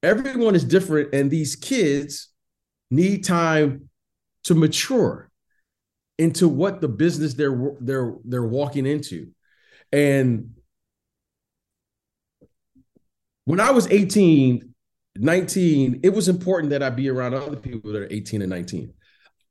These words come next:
I just happen to think from afar. I, I mean, you, you, you, you don't even have to know basketball. You can see this kid has incredible talent.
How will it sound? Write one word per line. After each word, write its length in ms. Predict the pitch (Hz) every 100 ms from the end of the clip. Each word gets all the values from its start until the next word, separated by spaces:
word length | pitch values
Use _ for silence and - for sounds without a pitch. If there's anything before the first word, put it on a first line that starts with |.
| -
I 160 | 180 247
just 200 | 226 185
happen 280 | 180 165 143
to 60 |
think 320 | 135 135 131 -
from 160 | 160
afar. 480 | 127 - 120 80 - -
I, 100 | -
I 40 | 175
mean, 220 | 185 165
you, 60 | 160 180
you, 520 | 190 160 202 196 220 -
you, 180 | 156 -
you 180 | 180 233
don't 160 | 202
even 180 | 190 165
have 180 | 160 160
to 60 | 127
know 160 | 151
basketball. 480 | 208 98 - 98 95
You 80 | 139
can 140 | 135
see 180 | - 220
this 160 | 139 151
kid 220 | 165 147
has 220 | 113 110
incredible 500 | - 104 139 127 95
talent. 340 | 117 104 67